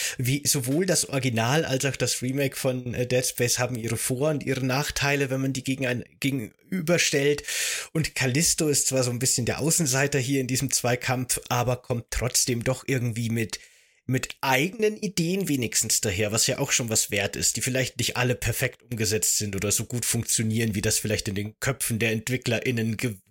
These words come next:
ge-, geplant war. Aber es ist ein interessantes Spiel und ein stimmungsvolles Spiel und schon auch spielenswert, finde ich, ehrlich gesagt. Auch wenn's jetzt gegen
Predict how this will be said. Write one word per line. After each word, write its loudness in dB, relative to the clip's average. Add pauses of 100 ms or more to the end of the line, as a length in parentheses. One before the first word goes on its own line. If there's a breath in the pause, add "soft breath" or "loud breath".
ge-, -8 (120)
geplant 0
war. 2 (640 loud breath)
Aber 2
es 4
ist 2
ein -2
interessantes 2
Spiel 0
und -4
ein 0
stimmungsvolles 0
Spiel 0
und 0
schon 0
auch 0
spielenswert, 0
finde 0
ich, -2
ehrlich -2
gesagt. -2 (300)
Auch -2
wenn's 0
jetzt -2
gegen -2